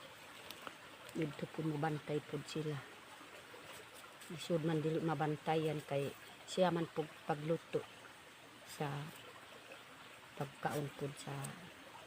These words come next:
amo ang panday. Si Mahal. <laughs> Ug si Ninita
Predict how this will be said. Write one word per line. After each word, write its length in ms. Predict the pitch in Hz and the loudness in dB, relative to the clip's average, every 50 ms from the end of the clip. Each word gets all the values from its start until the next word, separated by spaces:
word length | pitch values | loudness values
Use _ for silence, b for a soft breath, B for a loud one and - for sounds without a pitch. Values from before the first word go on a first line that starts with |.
| - - - - - - - - - | -14 -14 -14 -14 -14 -14 -14 -4 0
amo 160 | 151 151 147 | 2 2 2
ang 160 | 151 151 151 - - | 2 0 -2 -2 -2
panday. 480 | 160 139 147 143 147 139 143 139 139 143 - - - - - - - - - - - - - - | -2 0 0 0 0 0 0 -2 -4 -4 -6 -10 -12 -12 -14 -14 -14 -14 -14 -14 -14 -14 -12 -10
Si 240 | - - - 165 | -6 -2 0 2
Mahal. 480 | 151 147 143 143 135 147 139 143 143 147 143 - - - - | 2 2 2 2 2 4 4 4 2 2 -2 -4 -4 4 8
<laughs> 960 | - 214 - - - 180 - - - - - - - - - - - - - | 10 10 10 8 4 0 0 -2 -4 -2 0 2 2 2 2 2 0 2 4
Ug 80 | 190 175 - | 6 6 10
si 160 | - 185 170 | 12 12 12
Ninita 560 | 175 175 180 180 180 175 - - - 214 294 | 12 12 12 12 12 10 10 10 10 10 10